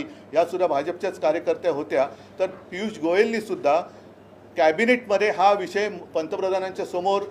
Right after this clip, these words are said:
मांडला पाहिजे आणि ज्याप्रमाणे एक संयुक्त महाराष्ट्र चळवळीच्या वेळेला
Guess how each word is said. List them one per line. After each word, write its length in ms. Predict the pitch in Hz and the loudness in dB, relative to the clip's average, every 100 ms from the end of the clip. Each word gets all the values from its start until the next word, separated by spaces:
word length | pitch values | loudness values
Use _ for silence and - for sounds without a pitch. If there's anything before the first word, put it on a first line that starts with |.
| - - - | -12 -20 -18
मांडला 440 | 117 131 147 190 | -4 0 4 4
पाहिजे 400 | 202 196 190 214 226 - - - | 6 4 2 -2 -2 -12 -18 -4
आणि 200 | 151 214 | -2 -2
ज्याप्रमाणे 880 | 214 - 156 220 214 185 156 107 101 - - - | -6 0 4 4 4 0 0 -4 -10 -18 -20 -10
एक 200 | 180 - | -10 -2
संयुक्त 400 | 170 170 240 254 | 0 0 0 0
महाराष्ट्र 640 | 214 185 190 - 208 190 - - - | 2 2 0 0 -2 -2 -6 -16 -2
चळवळीच्या 480 | 165 175 190 185 175 | 2 2 0 4 2
वेळेला 380 | 156 180 156 | 4 4 4